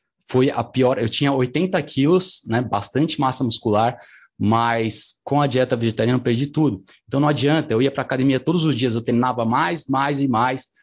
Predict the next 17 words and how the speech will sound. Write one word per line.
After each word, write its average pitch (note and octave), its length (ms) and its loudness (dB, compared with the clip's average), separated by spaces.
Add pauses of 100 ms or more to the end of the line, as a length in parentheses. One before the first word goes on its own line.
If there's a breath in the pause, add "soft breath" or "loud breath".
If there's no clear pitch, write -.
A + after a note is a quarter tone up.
só B2 120 -6
que A#2 100 -6
o A#2 40 0
resultado A#2 500 0
era A2 320 0
menos, A#2 480 0
menos A2+ 300 -2
e A2+ 60 -2
menos, F#2+ 300 -2
e G#2+ 40 0
o G#2+ 60 -2
cansaço A2 580 -4
cada G2+ 200 -2
vez G#2 280 0
ficava G2+ 280 -2
maior. G2+ 280 0 (1000 loud breath)
Então, A#2+ 560 -2